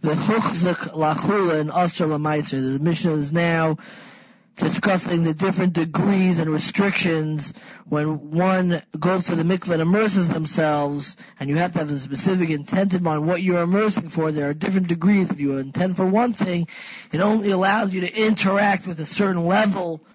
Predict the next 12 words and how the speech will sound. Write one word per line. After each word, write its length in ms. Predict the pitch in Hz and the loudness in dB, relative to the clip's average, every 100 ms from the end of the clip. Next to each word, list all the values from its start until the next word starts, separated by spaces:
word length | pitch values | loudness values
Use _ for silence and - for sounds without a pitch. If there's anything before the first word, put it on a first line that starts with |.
| _ _ | _ _
of 360 | 165 185 170 - | 0 0 -4 -8
kedusha 500 | 156 160 190 - 147 | -2 2 2 2 0
or 140 | 143 | 0
tumah. 460 | - 147 139 110 - - - - - - - - - - _ | -2 -4 -4 -10 -14 -20 -20 -20 -20 -20 -20 -20 -20 -20 _
So 320 | - 147 147 | -2 0 0
if 160 | 143 - | 0 0
you 140 | 156 | 0
immerse 440 | 151 170 220 208 - | 2 2 2 2 0
simply 420 | - 214 196 190 | 2 2 4 0
to 120 | - | 0
eat 340 | 160 214 208 - | 0 4 2 2
chulin 840 | 185 - 170 170 185 214 240 | -4 0 2 2 2 4 2